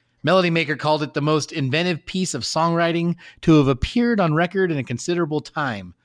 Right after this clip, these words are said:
And they were talking about the song Changes, which is interesting because that's not my favorite David Bowie song,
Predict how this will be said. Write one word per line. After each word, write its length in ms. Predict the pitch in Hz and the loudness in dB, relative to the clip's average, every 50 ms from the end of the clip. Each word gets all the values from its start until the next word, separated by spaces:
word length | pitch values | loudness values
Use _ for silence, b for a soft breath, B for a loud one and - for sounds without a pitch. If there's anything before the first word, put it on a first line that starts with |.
| _ _ _ _ _ - | _ _ _ _ _ -4
And 100 | 120 123 | -2 0
they 60 | 127 | 0
were 80 | 123 | 0
talking 300 | 120 - 139 135 123 131 | 0 0 -2 -2 -2 -2
about 100 | 131 127 | -2 -2
the 80 | 120 120 | -2 -2
song 260 | - - 127 123 120 | -2 -2 0 0 0
Changes, 580 | 117 - - 120 110 98 87 85 80 - - - _ _ _ _ _ | -2 -2 -4 -4 -4 -4 -6 -8 -12 -14 -16 -18 _ _ _ _ _
which 180 | - 143 131 - | -10 -8 -6 -4
is 120 | 165 165 | -2 0
interesting 640 | 220 214 - - 120 98 90 - - - 90 110 123 _ _ _ _ _ _ - | -2 -2 -2 -4 -8 -10 -10 -12 -14 -16 -16 -18 -20 _ _ _ _ _ _ -14
because 320 | 117 - - 120 113 110 | -10 -4 -2 -2 -2 -2
that's 260 | 135 131 127 - - | -2 -4 -4 -6 -4
not 160 | 160 170 175 | -4 -2 -2
my 140 | 170 170 156 | -2 -2 -4
favorite 260 | - 160 156 147 143 | -2 -2 -2 -2 -2
David 220 | 135 151 151 147 139 | -2 -2 -2 -2 -2
Bowie 180 | 151 147 127 | -2 -2 -2
song, 400 | 117 - - 107 104 107 110 113 | -2 -4 -4 -4 -4 -4 -6 -8